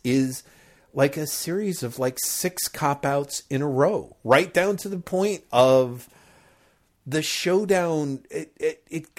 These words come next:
it starts, it literally starts with, like, a handful of people more or less being crushed by a planet that is alien and foreign and may even be intelligent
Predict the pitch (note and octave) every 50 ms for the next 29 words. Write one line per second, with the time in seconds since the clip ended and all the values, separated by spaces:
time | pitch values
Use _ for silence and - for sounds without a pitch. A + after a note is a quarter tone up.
0 | - _ - D#3+ D3+ D#3 - _ - - - - - - F#3+ A3 B3+ C4+ C4 -
1 | - - - _ _ E3+ D#3+ D#3+ D#3+ D#3 G3 C4 D4 D#4+ D#4+ C4 A#3 G#3+ G3 F#3+
2 | E3+ - - A3+ A3 A#3 G#3 - - - D3+ C#3+ D3+ D3 D#3 D3+ D3 D3 C#3 C3+
3 | - - _ _ _ _ _ _ _ _ - B2+ D3 D#3+ D#3 E3 F3 F#3 G3 G3
4 | - - G3+ F#3+ F#3 F3 E3 D3+ - F3+ F#3+ F#3 E3+ E3+ D3 C3+ C3 B2 B2 A#2+
5 | A#2+ - _ _ _ _ _ _ C#3+ C3 B2 B2+ C3+ D3 D#3+ E3+ D#3 D#3 D3+ C#3+
6 | C#3 C3+ C3+ C3 B2+ - A#2 - - A#2 G2 _ C3+ C#3+ D3+ C#3+ C#3 C3+ B2 -
7 | - - - - - D#3+ D#3+ D3+ C#3 - - - - - - C3 A2+ - A#2+ A#2
8 | A#2 A2+ A#2 A#2 A#2 A2+ A2+ A2+ A2+ A2+ - _ _ _ _ _ _ _ _ -
9 | C3+ C3+ C3+ - - - D3+ D#3 D3+ D3 D3 C#3 A#2 G2 - _ - A#2+ G#2 F#2+
10 | A2+ B2 A#2+ A#2 - - _ A#2+ A#2+ A#2+ A#2 A#2 A2+ G2 - - _ A2 A#2+ B2+
11 | C#3 D#3 E3+ E3 E3+ E3 E3 D#3+ D3+ C#3+ - A#2+ B2 A#2+ A2 - - - - D#3+
12 | D3+ C#3+ C3+ B2 A2+ G#2 G#2+ G#2+ _ - A#2 B2 C3+ D3 F3 G3 G3+ G3+ D#3 E3+
13 | F#3+ F#3+ A#3 G#3+ G3+ F3 G#3 G#3 G3 F#3+ F3+ - F3+ G3 G3 F#3+ E3 - C#3 A#2+
14 | -